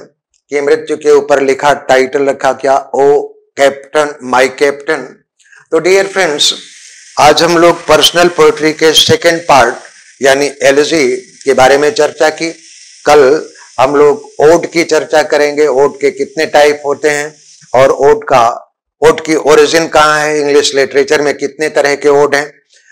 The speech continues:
Thank you very much for listening to me। And once again, uh, the Target with Alok welcomes you all।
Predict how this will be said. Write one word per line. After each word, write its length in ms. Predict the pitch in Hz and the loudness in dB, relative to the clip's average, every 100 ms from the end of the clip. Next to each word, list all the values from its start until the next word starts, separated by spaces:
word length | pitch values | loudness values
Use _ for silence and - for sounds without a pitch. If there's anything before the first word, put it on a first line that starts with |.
| _ 135 | _ -4
Thank 200 | 143 143 | -2 2
you 100 | 143 | 4
very 160 | 147 147 | 4 4
much 180 | 143 143 - | 0 -4 -2
for 100 | 139 | 0
listening 540 | 131 127 - 151 135 | 0 -4 -8 -12 -4
to 120 | 147 147 | -4 -4
me। 100 | 165 - _ _ - - 123 | -10 -14 _ _ -20 -4 0
And 240 | 135 135 | 0 2
once 300 | 135 160 151 | 0 0 0
again, 320 | 147 147 117 143 - _ _ _ _ _ _ _ _ _ _ _ 110 | 0 0 -2 -8 -20 _ _ _ _ _ _ _ _ _ _ _ -2
uh, 220 | 110 113 | 0 0
the 180 | 143 135 - | 0 0 2
Target 400 | 156 160 180 175 | 2 4 0 0
with 160 | 156 143 | -2 2
Alok 420 | 139 143 147 127 | 4 4 2 2
welcomes 500 | 135 131 147 147 - | 0 0 -2 -2 -2
you 160 | 139 | 2
all। 200 | 135 147 | 2 2